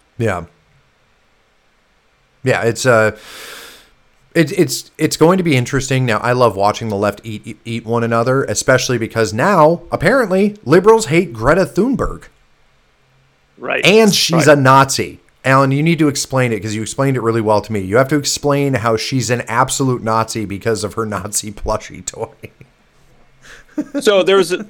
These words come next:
Speaker 2: of course, Greta Thunberg, known env-, the, uh, environmental activist in Europe,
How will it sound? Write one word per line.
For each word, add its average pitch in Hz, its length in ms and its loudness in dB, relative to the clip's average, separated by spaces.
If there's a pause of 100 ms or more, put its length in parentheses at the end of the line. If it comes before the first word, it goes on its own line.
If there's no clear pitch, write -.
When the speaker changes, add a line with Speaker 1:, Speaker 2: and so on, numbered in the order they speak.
(120)
Speaker 2:
of - 260 -16
course, 180 240 -6
Greta 170 240 -2
Thunberg, 131 560 -6
known 135 300 -8
env-, 117 120 -12 (280)
the, 110 340 -6
uh, 107 200 2
environmental 151 520 0
activist 143 460 -6
in 139 80 -12
Europe, 120 320 -8